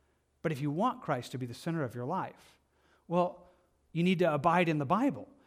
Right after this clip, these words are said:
And if you abide in the Bible, it will draw you into this relationship with Christ.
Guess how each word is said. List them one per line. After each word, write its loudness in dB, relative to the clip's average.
And 0
if -2
you 6
abide 0
in 2
the 2
Bible, -2
it 2
will 0
draw -8
you 0
into 0
this -4
relationship -4
with -14
Christ. -14